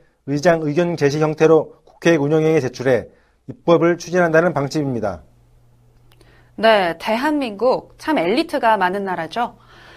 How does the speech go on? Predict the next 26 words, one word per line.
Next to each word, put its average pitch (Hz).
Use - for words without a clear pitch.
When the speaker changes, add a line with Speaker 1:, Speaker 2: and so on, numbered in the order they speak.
Speaker 2:
취업문이 392
매년 262
좁아지고 277
있는 247
가운데 190
우리나라 277
실업자 302
세 359
명 370
중 311
한 339
명은 294
사 -
년제 320
대학 202
이상을 269
졸업한 247
고학력자인 254
것으로 175
나타났습니다. 175
이 254
같은 359
수치는 330
매년 196
증가하고 233
있는데요. 180